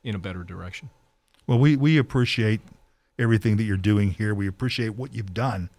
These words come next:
Speaker 1: Thank you.
Speaker 2: And we look forward to you doing it again for the next four years.
Speaker 1: Thank you for the
Speaker 2: If, uh,
Speaker 1: opportunity.
Speaker 2: no, listen, uh, you know, I, I can't tell you, you know, again, how much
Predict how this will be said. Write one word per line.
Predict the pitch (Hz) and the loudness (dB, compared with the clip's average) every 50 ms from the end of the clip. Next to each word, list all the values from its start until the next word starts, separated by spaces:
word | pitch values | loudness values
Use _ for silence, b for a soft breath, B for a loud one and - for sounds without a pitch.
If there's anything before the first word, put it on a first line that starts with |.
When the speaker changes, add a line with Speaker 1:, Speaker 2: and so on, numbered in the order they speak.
| _ | _
Speaker 1:
Thank | - 120 107 98 - | -10 -8 -8 -8 -8
you. | 92 92 - | -12 -6 0
Speaker 2:
And | 113 | 2
we | 113 | 2
look | 107 107 - | 2 2 0
forward | - - 123 120 117 117 107 | 0 2 4 6 6 6 6
to | 104 | 4
you | 104 107 | 2 4
doing | 104 117 117 120 117 | 4 6 6 6 6
it | 110 104 107 - | 6 4 0 -2
again | 113 107 107 104 101 | -4 -2 -2 -2 -2
for | - 101 | -2 -4
the | 101 101 | -4 -4
next | 104 101 98 - | -4 -4 -6 -8
four | - - 101 92 95 | -10 -8 -6 -6 -4
years. | 92 110 143 139 98 101 | -2 0 0 0 0 0
Speaker 1:
Thank | 123 117 113 - | -2 -2 -2 -4
you | 92 | -8
for | - 104 | -12 -10
the | 92 95 92 | -8 -8 -4
Speaker 2:
If, | 92 113 107 - | -2 -2 0 2
uh, | 117 | 4
Speaker 1:
opportunity. | 107 101 95 - - - - - - - | 4 4 2 0 -2 -8 -8 -6 -4 -2
Speaker 2:
no, | 117 107 98 | 0 0 2
listen, | 110 110 - - 101 95 | 0 0 0 0 0 0
uh, | 92 92 92 - b b b b b b b b _ - | 0 -2 -4 -6 b b b b b b b b _ -2
you | 110 110 | 0 2
know, | 101 95 | 2 2
I, | - 113 117 110 - | 2 2 2 2 2
I | 107 120 117 | 2 0 2
can't | - - 127 113 - | 2 2 2 2 2
tell | - 123 113 | 2 4 4
you, | 110 104 95 92 - b b b b b b b b - | 4 4 2 0 -2 b b b b b b b b -2
you | 117 104 | 0 2
know, | 95 | 2
again, | 98 98 110 107 98 | 4 4 4 4 4
how | 95 - 113 107 | 4 4 4 4
much | 104 107 104 98 - - - | 6 4 4 2 0 -2 -4